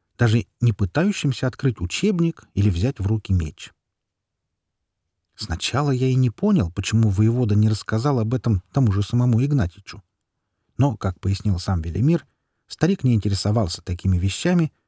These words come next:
и вдобавок всецело доверял старости. Поверил бы он ему, а не Велимиру. Ну, а прошлый Александр вообще не стал бы этим заморачиваться.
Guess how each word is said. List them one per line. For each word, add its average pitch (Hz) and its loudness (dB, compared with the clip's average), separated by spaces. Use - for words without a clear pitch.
и 151 -2
вдобавок 156 0
всецело 165 -2
доверял 95 0
старости. 101 -4
Поверил 180 2
бы 151 -2
он 175 4
ему, 147 2
а 113 0
не 120 4
Велимиру. 113 2
Ну, 214 2
а 123 0
прошлый 180 0
Александр 151 0
вообще 139 0
не 123 4
стал 123 0
бы 110 0
этим 104 0
заморачиваться. 101 0